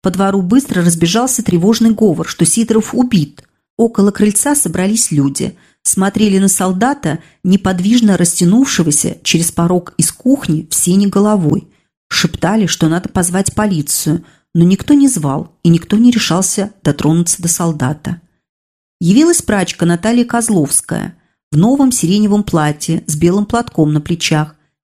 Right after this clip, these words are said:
Сердито растолкала людей, вошла в сени, присела на корточки и сказала громко: «Дураки, он жив,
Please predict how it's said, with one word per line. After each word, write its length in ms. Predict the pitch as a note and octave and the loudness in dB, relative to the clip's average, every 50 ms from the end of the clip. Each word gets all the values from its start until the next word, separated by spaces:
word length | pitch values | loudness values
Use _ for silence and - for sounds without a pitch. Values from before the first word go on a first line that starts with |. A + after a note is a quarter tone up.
| _ | _
Сердито 480 | - - - E3+ E3 E3+ G3 F#3 - E3+ | -4 0 0 0 2 2 0 0 0 0
растолкала 560 | E3+ E3 - - D#3+ D#3+ D#3+ - D#3+ D#3 D3+ | -2 -2 -2 -2 -4 -4 -2 -2 0 2 2
людей, 520 | C#3+ D3+ D3 D3 - F3+ A3+ C4 C#4 - - _ _ - | 4 2 2 2 2 2 2 2 0 -2 -8 _ _ -4
вошла 380 | F3 E3+ E3 - - E3 D3+ | -2 -2 -2 -2 -2 -4 -4
в 60 | D3+ - | -2 -2
сени, 400 | - - F#3+ G#3+ B3 B3+ C4 B3 | -2 0 2 2 2 2 2 0
присела 520 | - D#3+ D#3 D#3 - - G#3 A#3 B3 A#3+ | 0 0 0 -2 -2 0 0 2 2 2
на 120 | A3 A3 | 2 0
корточки 580 | A3 - G#3 G#3 G3+ - G3 F#3+ - - - - | 0 0 -2 -2 -2 -2 -6 -6 -6 -4 -6 -6
и 160 | - - B3 | -2 0 0
сказала 500 | A#3+ - - A#3+ G3+ D#3+ D#3+ D3+ D3 D3 | 0 0 -2 -4 -4 -2 -2 0 0 0
громко: 540 | D3 D#3 D3+ D3 C#3+ C#3 C#3+ - E3 D#3 - _ _ _ _ _ _ _ - | 0 2 2 2 2 0 -2 -4 -6 -6 -8 _ _ _ _ _ _ _ 0
«Дураки, 800 | E3 G3 G#3+ G#3+ G3+ G3+ - - - B3+ A#3+ G3 D3 C3 - _ | 0 2 2 2 0 -2 -2 0 2 4 4 4 2 0 -2 _
он 240 | - G3+ G#3 F#3+ F#3 | 0 2 2 2 0
жив, 480 | E3 F#3 G3+ B3+ B3+ E3 - - - | 0 0 2 2 2 0 -2 -6 -14